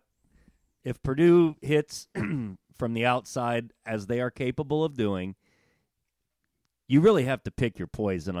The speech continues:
You have to collapse on him and force their guards to beat you. Um, my thought is that Florida Atlantic would have a chance to do that.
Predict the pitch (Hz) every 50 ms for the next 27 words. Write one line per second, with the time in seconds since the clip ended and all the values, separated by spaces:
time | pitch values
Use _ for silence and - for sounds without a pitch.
0 | 95 110 117 113 135 147 156 - - 123 - - 123 113 110 110 107 107 - -
1 | - 110 101 95 92 87 90 87 87 82 82 80 78 _ _ _ _ _ _ _
2 | _ _ - 107 104 98 - - 117 117 113 104 - - - 101 98 92 85 98
3 | 95 92 87 85 - - - 92 85 90 82 76 69 - - 58 _ _ _ _
4 | _ _ _ _ _ _ _ _ - 98 95 95 92 90 90 87 85 82 82 _
5 | _ _ _ _ _ _ _ _ _ _ _ _ _ _ _ _ _ _ _ _
6 | _ _ _ 98 104 113 117 113 107 - _ - 135 123 117 123 131 143 - _
7 | _ - 110 110 101 92 110 113 107 107 107 107 _ _ - 127 127 123 117 113
8 | 113 113 - 120 113 113 120 120 123 - - 107 104 110 110 104 101 - - 120
9 | 107 110 117 120 - - _ _ _ _ - _ _ _ _ _ _ _ _ _
10 | _ _ _ _ _ _ _ _ _ - 113 104 95 113 113 120 147 160 170 196
11 | 208 -